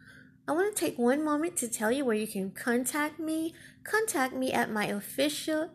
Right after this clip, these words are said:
email, regina sworn at yahoo dot com. Check out all of my podcasts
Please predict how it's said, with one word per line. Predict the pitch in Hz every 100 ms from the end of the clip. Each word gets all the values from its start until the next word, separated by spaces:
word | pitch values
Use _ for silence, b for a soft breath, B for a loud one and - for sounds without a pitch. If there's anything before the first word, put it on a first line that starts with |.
| - 254
email, | 240 240 233 214 196 190 185 190 196 B B B
regina | 247 240 214
sworn | 208 - 302 311 311 320 B B
at | 226
yahoo | 214 214 214 233
dot | 226 208 -
com. | - - 247 202 196 B B B
Check | - 381 330
out | 226
all | 226 240
of | 247
my | 196
podcasts | 196 - 208 - 220 190 190